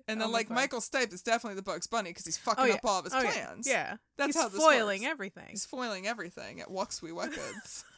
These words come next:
Speaker 1: <laughs> At first, Peter found Michael's ability to sniff out the rare stuff annoying, but eventually it brought them together and they became friends.
Speaker 2: Aw.
Speaker 1: Yeah.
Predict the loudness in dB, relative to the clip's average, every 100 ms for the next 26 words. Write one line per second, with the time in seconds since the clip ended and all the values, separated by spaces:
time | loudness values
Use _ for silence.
0 | -8 -8 -6 -10 -10 -14 -12 -18 -16 -20
1 | -16 -18 _ _ _ -20 -20 -20 -16 -6
2 | -6 -2 0 0 0 -4 -4 -4 -2 -2
3 | -2 -2 -2 -4 -4 -6 -4 -2 -2 -2
4 | -2 -2 -4 -2 -2 -2 -4 -4 -4 -4
5 | -6 -8 -6 -4 -4 -8 -12 -14 _ -12
6 | -2 0 2 0 -2 -2 -2 -4 -2 0
7 | 0 -2 -8 -6 -4 -2 -2 -2 -6 -10
8 | -12 -14 -10 -4 -4 -6 -6 -6 -6 -8
9 | -8 -6 -8 -12 -14 -12 -8 -6 -4 -4
10 | -8